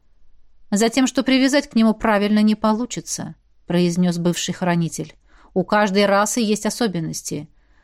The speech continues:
Обычных артефактов чаще всего это не касается, но заговорённый металл нужно соединить правильно».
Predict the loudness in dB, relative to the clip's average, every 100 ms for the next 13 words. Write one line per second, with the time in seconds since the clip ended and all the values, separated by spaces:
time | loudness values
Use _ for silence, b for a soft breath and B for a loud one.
0 | _ 2 2 2 0 0 -2 -2 -2 0
1 | -2 0 -2 -2 -8 0 0 0 -2 -4
2 | 0 0 0 2 0 0 2 0 0 -2
3 | 0 2 2 2 -2 0 0 0 0 2
4 | 2 2 2 2 0 0 2 2 2 -2
5 | -2 -4 -2 -2 0 0 -2 -2 -2 0
6 | -2 -6 -10 -12